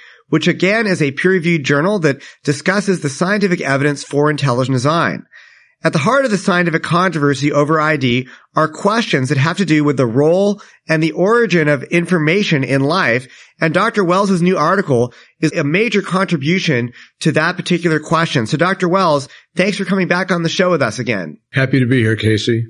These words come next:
Speaker 1: So this is now the third in a series of four interviews where Doctor Wells is discussing his new paper in Biocomplexity.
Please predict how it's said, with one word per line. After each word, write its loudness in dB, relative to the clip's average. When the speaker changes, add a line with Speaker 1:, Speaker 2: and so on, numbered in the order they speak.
Speaker 1:
So 0
this 0
is -6
now 2
the 0
third 0
in 0
a 2
series 0
of 0
four 0
interviews 0
where 2
Doctor 0
Wells 0
is 0
discussing 0
his 0
new 0
paper 0
in -2
Biocomplexity. -2